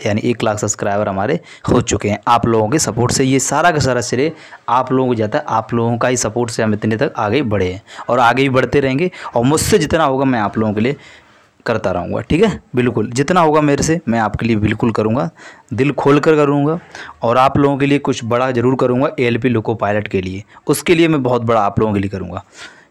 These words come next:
चलिए, एटीएम का उपयोग करने से, के दौरान ग्राहक द्वारा दर्ज करके ग्रामीण, अ, प्रमाणीकरण प्रदान किया जाता है,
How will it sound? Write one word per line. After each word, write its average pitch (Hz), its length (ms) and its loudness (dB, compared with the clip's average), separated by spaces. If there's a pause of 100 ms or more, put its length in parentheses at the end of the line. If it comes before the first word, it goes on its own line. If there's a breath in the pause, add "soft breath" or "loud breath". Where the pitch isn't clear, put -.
चलिए, 92 260 -2 (460 loud breath)
एटीएम 170 340 4
का 165 120 2
उपयोग 143 400 2
करने 131 300 2
से, 143 100 -2 (720 loud breath)
के 135 80 2
दौरान 120 460 2
ग्राहक 113 300 0
द्वारा 120 320 2
दर्ज 131 340 2
करके 120 400 0 (420)
ग्रामीण, 131 500 2
अ, 147 40 2 (580)
प्रमाणीकरण 131 640 0
प्रदान 117 360 0
किया 117 280 0
जाता 101 340 0
है, 92 160 -6